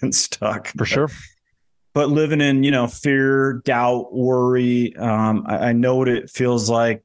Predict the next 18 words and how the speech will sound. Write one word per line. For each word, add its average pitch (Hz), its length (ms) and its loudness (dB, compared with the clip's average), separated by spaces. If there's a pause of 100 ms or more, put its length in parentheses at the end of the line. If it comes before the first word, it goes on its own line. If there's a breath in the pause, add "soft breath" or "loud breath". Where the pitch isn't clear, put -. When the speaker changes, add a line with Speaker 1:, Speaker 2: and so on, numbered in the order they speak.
Speaker 1:
you 113 140 -4
know, 107 180 0
that 104 280 -2
you're 123 180 0
doing 117 560 -2 (100)
everything 120 1120 -2
possible. 139 800 0
You 117 140 0
feel 143 220 -2
like 165 160 -2
you're 151 80 0
doing 139 180 0
everything 135 400 0
possible 123 540 -2
and, 127 100 2
like, 113 260 -2 (600 loud breath)
nothing 120 580 0
changes 101 920 -2